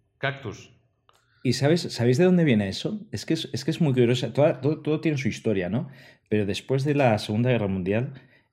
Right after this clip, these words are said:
Speaker 2: eh, los escritorios se configuraban para facilitar la supervisión de los jefazos, y los jefazos estaban, como decís, en la ventana. Entonces, para facilitar la supervisión, todos en fila, y yo voy andando por vuestras espaldas y veo que estáis currando.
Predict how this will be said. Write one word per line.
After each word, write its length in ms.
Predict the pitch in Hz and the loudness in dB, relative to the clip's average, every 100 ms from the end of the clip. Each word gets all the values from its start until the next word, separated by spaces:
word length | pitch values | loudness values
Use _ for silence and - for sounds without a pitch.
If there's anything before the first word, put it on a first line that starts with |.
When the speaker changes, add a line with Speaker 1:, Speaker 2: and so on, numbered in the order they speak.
| _ | _
Speaker 2:
eh, 240 | 107 98 | 0 0
los 260 | 95 98 - | 0 -4 -4
escritorios 600 | 101 104 - 127 143 - | -6 -6 0 2 2 0
se 80 | 123 | -4
configuraban 920 | 135 - 101 101 107 131 175 175 - _ _ _ _ _ - | -6 -4 -4 0 0 0 -2 -8 -12 _ _ _ _ _ -4
para 240 | 113 131 | 0 0
facilitar 420 | 135 123 107 110 | -2 -2 -2 0
la 80 | 123 | 0
supervisión 540 | 135 123 98 95 117 110 | -2 -2 -2 -2 -2 0
de 80 | |
los 140 | 117 - | -2 -4
jefazos, 440 | 87 107 104 101 | -6 -4 -4 -8
y 40 | 82 | -8
los 120 | 80 | -12
jefazos 640 | 85 107 101 143 135 - 90 | -10 -4 -2 -2 -6 -10 -16
estaban, 400 | - 95 120 127 | -10 -4 -4 -4
como 160 | 95 | -6
decís, 240 | 87 107 120 | -6 -4 -2
en 60 | |
la 100 | 107 | -2
ventana. 360 | 87 82 95 82 | -2 -4 -4 -4
Entonces, 260 | 85 92 | -6 -6
para 120 | - 87 | -8 -10
facilitar 340 | 87 87 104 | -12 -8 -6
la 100 | 107 | -4
supervisión, 500 | 127 113 113 131 113 | -4 -4 -2 -2 -2
todos 260 | 101 107 123 | -2 -2 -2
en 140 | 113 | -4
fila, 420 | - 143 139 180 | -2 -2 -2 -4
y 60 | 101 | -4
yo 100 | 104 | -2
voy 140 | 107 | 0
andando 260 | 110 110 113 | 0 0 -2
por 120 | 87 | -4
vuestras 260 | 87 95 98 | -8 -8 -12
espaldas 460 | 92 110 117 131 | -4 -2 0 -2
y 20 | 101 | -2
veo 140 | 98 | -4
que 80 | - | -4
estáis 200 | 101 - | -8 -10
currando. 500 | 87 80 73 67 | -12 -12 -14 -16